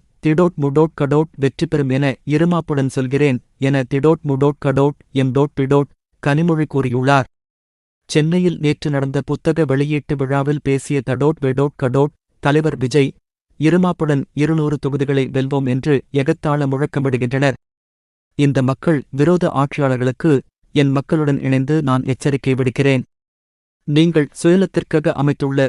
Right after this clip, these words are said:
உங்கள் கூட்டணி கணக்குகளை இரண்டாயிரத்து இருபத்தாறு சட்டசபை தேர்தலில் மக்களே மைனஸ் ஆக்கி விடுவர் என கூறினார்.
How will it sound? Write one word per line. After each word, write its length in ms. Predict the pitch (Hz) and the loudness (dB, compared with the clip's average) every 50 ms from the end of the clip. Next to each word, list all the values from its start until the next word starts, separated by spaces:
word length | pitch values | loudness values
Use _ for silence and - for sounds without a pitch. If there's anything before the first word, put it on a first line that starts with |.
| - - | -2 -2
உங்கள் 340 | - 143 156 151 165 139 - | -2 0 0 2 0 0 0
கூட்டணி 380 | - 170 175 - - 175 165 151 | 0 -2 -2 0 0 0 0 0
கணக்குகளை 580 | - 147 139 147 - - 139 147 147 143 135 - _ - | -2 -2 -2 -2 -2 -4 -2 0 2 2 0 0 _ -2
இரண்டாயிரத்து 680 | 143 151 170 175 180 180 175 165 156 151 143 - - | 0 2 2 2 2 2 2 0 0 -2 -4 -2 -2
இருபத்தாறு 560 | 147 - 143 143 - - 147 139 139 147 151 | -2 0 0 -2 -2 -2 -2 -2 0 -2 -2
சட்டசபை 540 | - 143 131 - - 143 - 147 135 135 127 | -4 -4 -6 -4 -4 -4 -4 -2 -2 -2 -2
தேர்தலில் 480 | 117 - 139 131 131 139 139 135 123 - | -2 -2 -2 -2 0 0 -2 -2 -2 -2
மக்களே 500 | - 135 139 135 - - 165 156 151 139 | -2 -2 -2 -2 0 0 2 2 2 2
மைனஸ் 380 | - 135 135 135 143 139 - - - | 0 -2 0 0 0 -2 -2 -4 -6
ஆக்கி 300 | 135 135 135 - - 143 | -4 -4 -4 -2 -4 -2
விடுவர் 320 | 123 131 135 127 131 - | -2 -2 -2 -2 -4 -4
என 200 | - 131 131 127 - | -2 -2 -2 -2 -2
கூறினார். 460 | - 131 131 127 127 139 139 131 117 | -2 -2 -2 0 0 0 0 0 -2